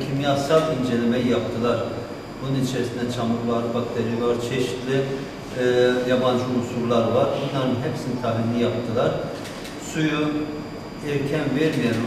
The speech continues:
ama temiz verelim gayreti içerisinde oldular. Ve bugün suyumuz belki de önceki vasfından daha güzel bir şeye dönüştü, vasfa dönüştü. Ve açıklama yaptık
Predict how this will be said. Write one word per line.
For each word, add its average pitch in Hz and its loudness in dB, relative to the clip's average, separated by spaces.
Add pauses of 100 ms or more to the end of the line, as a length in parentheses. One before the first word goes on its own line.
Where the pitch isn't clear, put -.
ama - 0 (160)
temiz 123 2
verelim 117 4
gayreti 120 4
içerisinde 107 0 (100)
oldular. - -2 (540)
Ve 120 6
bugün 147 2 (400)
suyumuz 131 2 (260)
belki 147 0
de 127 2
önceki 135 2 (180)
vasfından 131 2
daha 156 8 (420)
güzel 143 4
bir 123 4
şeye 113 2
dönüştü, 104 -2
vasfa 117 2
dönüştü. 107 -2 (600)
Ve 139 6
açıklama 135 2
yaptık 117 2